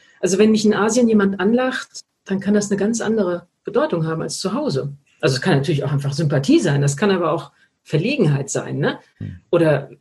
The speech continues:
Speaker 1: auch nicht nur in Asien, so, ich sag mal, so Sachen wie, "Mensch, komm doch mal vorbei."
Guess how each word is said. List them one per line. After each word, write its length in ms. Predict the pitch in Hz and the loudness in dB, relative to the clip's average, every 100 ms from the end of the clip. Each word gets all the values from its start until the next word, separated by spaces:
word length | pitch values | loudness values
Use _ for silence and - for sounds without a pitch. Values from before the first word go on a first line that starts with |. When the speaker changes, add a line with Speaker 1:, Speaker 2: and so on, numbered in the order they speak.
| - - | -20 -12
Speaker 1:
auch 180 | 151 | 0
nicht 180 | 208 240 | 0 4
nur 100 | 247 | 2
in 100 | 196 | 2
Asien, 440 | 190 285 208 156 156 | 0 0 0 0 -2
so, 240 | 165 - | -4 -8
ich 140 | - - | -10 -4
sag 160 | 180 | -4
mal, 140 | 185 170 | -2 -2
so 120 | 165 | -2
Sachen 360 | 160 175 185 160 | -2 -2 -4 -4
wie, 320 | 180 180 - _ _ _ - | -2 -4 -6 _ _ _ 0
"Mensch, 400 | 208 220 - - - _ _ _ | 2 4 0 -4 -10 _ _ _
komm 200 | - 277 | 0 4
doch 120 | 254 | 4
mal 140 | 214 202 | 4 2
vorbei." 640 | 202 160 170 127 135 | 0 -2 0 0 -4